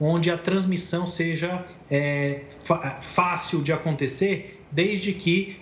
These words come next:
não o-, ocorram aglomerações. As praias geralmente têm um espaço muito grande. É, sabemos que no Réveillon, principalmente de, é, nos grandes Réveillons, como no Rio de Janeiro ou no litoral paulista, né,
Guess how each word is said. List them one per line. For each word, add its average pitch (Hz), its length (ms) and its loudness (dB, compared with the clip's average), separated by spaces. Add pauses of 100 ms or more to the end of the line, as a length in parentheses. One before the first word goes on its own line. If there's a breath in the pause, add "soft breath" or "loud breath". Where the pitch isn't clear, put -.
não 202 220 2
o-, 185 300 0
ocorram 185 540 0
aglomerações. 190 1200 0 (240 loud breath)
As 160 140 2
praias 233 600 2
geralmente 190 520 -2
têm 220 340 0
um 185 60 0
espaço 165 540 -2
muito 160 260 -2
grande. 175 500 0 (300 loud breath)
É, 139 160 2
sabemos 185 640 0
que - 140 -4
no 165 100 0
Réveillon, 151 520 0
principalmente 160 600 0
de, 139 240 -4
é, 127 140 0
nos 139 260 2
grandes 147 400 0
Réveillons, 143 460 -2
como 135 200 -4
no 131 100 0
Rio 160 280 0
de 139 100 -4
Janeiro 135 560 0 (240 loud breath)
ou 165 220 2
no 156 100 0
litoral 151 520 0
paulista, 135 600 0
né, 151 280 0